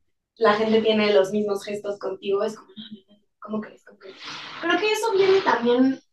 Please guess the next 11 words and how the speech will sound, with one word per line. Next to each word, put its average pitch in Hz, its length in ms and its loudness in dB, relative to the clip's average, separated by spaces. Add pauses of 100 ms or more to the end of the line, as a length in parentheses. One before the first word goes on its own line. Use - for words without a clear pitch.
(500)
yo 392 140 6
creo 554 200 4
que 339 60 0
eso 339 140 -2
también 220 260 2
es 240 80 -4
muy 233 280 -4
formación 202 600 -2
en 208 120 -6
la - 160 -2
casa. - 340 -12